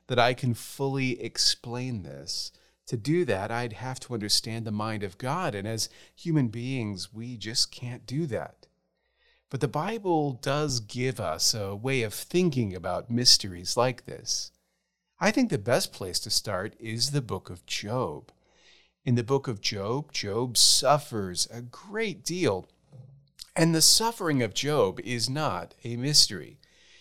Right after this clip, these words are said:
He suffers because Satan torments him.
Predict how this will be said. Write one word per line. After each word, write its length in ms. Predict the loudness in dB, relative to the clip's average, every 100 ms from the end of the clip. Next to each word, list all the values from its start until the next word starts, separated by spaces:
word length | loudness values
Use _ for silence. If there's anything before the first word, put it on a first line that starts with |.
| _
He 280 | _ -2 4
suffers 840 | 6 8 6 4 -4 -8 -2 -2 -2
because 280 | -10 -6 2
Satan 680 | 2 4 0 -2 -4 -4 -4
torments 720 | -8 -4 -2 0 -2 0 0
him. 240 | 0 -10